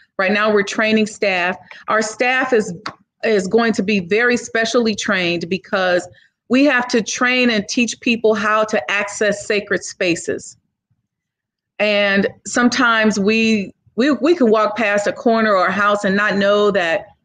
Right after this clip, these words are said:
Martin Luther King or Stokely Carmichael or somebody major lived there, W E Du Bois. We just walk past it. But this will be something that will help people to understand how they w-, should handle a sacred space, and then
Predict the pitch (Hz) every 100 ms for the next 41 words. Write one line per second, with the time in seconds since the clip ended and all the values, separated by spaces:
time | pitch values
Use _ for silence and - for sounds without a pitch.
0 | _ _ _ _ - 185 208 208 214 202
1 | 220 214 214 175 - 214 208 208 214 208
2 | 208 196 202 196 175 - 214 202 202 175
3 | 185 202 202 185 175 208 190 202 208 185
4 | 185 208 190 190 180 185 202 202 - _
5 | 208 214 202 190 185 185 214 196 185 -
6 | 143 _ _ _ 202 175 185 185 277 269
7 | 226 220 202 202 - _ _ _ - 233
8 | 226 - 233 233 220 214 185 185 196 214
9 | 220 - 240 208 208 190 208 202 196 -
10 | 208 202 196 202 190 185 185 - _ 170
11 | 226 277 240 - - 226 214 214 202 190
12 | 180 - 190 190 185 - 196 185 180 -
13 | _ _ 180 190 220 214 196